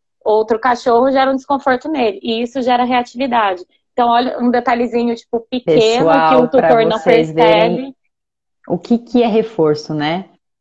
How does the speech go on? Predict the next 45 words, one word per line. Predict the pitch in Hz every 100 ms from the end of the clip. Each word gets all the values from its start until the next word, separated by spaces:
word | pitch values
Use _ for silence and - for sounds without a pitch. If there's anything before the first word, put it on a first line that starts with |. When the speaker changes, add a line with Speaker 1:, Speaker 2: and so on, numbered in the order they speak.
| _
Speaker 2:
Que | -
a | 156
Speaker 1:
É. |
Speaker 2:
gente, | 180 185
às | 190 170
vezes, | 180 180
não | 180 180 180 220
consegue | 240 220 208 - 180 175 175
entender | 185 170 175 170 165
o | 170
que | 170 196
que | 196
é | 214
reforço, | 208 202 - 165 160 165 -
o | 170
que | 170 220
que, | - 240 233 - _
o |
que | 233
que | -
tá | 262
sendo | 269 247 240
recompensado | 233 226 220 214 214 208 202 185 180 180
de | 180
fato, | - 165 151 151 151
né? | 151 165
Esse | -
exemplo | 160 175 180
é | 202 330
ótimo, | 220 175 175 - 160 143 139 _
porque, | 151 156 202
Speaker 1:
Sim. |
Speaker 2:
assim, | 190 185 165 - _ _ _
simplesmente, | 196 202 214 208 202 196 214 247 - 269 294
aquele | 190 - 247 277
cachorro | 294 285 240 233
que | 233
eu | 226
tô | 220
vendo | 208 214 233
tá | 240
me | 240
gerando | 233 226 233
um | 240
desconforto. | 233 - 247 240 202 196